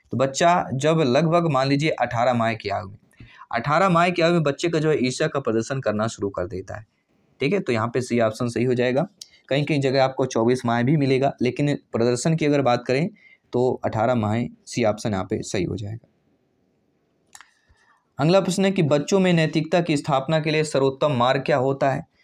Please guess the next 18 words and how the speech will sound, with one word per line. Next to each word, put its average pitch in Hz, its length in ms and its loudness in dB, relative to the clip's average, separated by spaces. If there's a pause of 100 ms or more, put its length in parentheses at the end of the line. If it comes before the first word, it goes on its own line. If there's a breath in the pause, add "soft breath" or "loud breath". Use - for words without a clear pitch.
(180)
तो 123 60 -6
किसी 131 300 -2
भी 156 100 2
बच्चे 135 280 0
में 151 140 0
नैतिकता 127 420 -2
की 143 120 -2
अगर 131 200 2
स्थापना 120 460 -2
करना 117 320 -2
है, 98 120 -4
तो - 680 -20
उनमें 185 280 2
जो 196 120 2
सर्वोत्तम 160 520 2
मार्ग 135 260 2
होना 104 260 -2
चाहिए, 95 360 -2